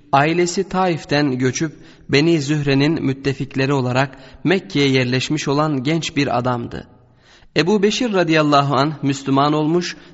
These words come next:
ve ailesi de onu hapsetmişti. Fakat o yürüyerek Medine'ye kaçmayı başarmış ve Peygamber sallallahu aleyhi ve sellem Hudeybiye'den döndükten kısa bir süre sonra Medine'ye ulaşmıştı. Onun arkasından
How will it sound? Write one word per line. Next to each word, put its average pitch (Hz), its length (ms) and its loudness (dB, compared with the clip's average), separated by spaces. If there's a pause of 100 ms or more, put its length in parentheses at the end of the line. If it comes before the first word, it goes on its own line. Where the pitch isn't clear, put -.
ve 139 160 2
ailesi 147 560 0
de 151 100 2
onu 143 280 0
hapsetmişti. 117 840 -8 (460)
Fakat 180 380 -2
o 170 280 0 (200)
yürüyerek 170 580 2
Medine'ye 139 580 0
kaçmayı 131 460 -2
başarmış 127 580 -2 (280)
ve 131 100 -2
Peygamber 151 500 2
sallallahu 143 640 0
aleyhi 131 320 0
ve 123 100 0
sellem 131 460 0 (280)
Hudeybiye'den 151 880 2
döndükten 139 560 0
kısa 160 340 -4
bir 135 140 0
süre 127 260 -2
sonra 131 400 -2 (240)
Medine'ye 143 520 2
ulaşmıştı. 123 760 -6 (640)
Onun 196 220 2
arkasından 170 840 0